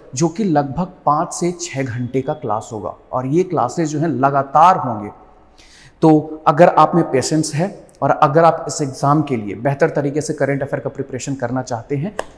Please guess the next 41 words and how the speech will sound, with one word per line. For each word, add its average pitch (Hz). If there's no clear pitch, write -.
तो 135
इस 147
class 131
से 147
जरूर 135
जुड़िएगा। 156
पाँच 196
बजे 170
से 170
लाइव 123
संचालित 151
किया 160
जाएगा, 156
पूरे 247
साल 170
भर 185
का 294
current 185
अफेयर 190
होगा। 185
दिसंबर 180
दो 190
हज़ार 180
बीस 165
से -
लेकर 170
पन्द्रह 226
नवंबर 160
दो 160
हज़ार 156
इक्कीस -
तक -
के -
छत्तीसगढ़ 170
के 165
जितने 247
भी 240
important 151
current 127
affairs -
है, 120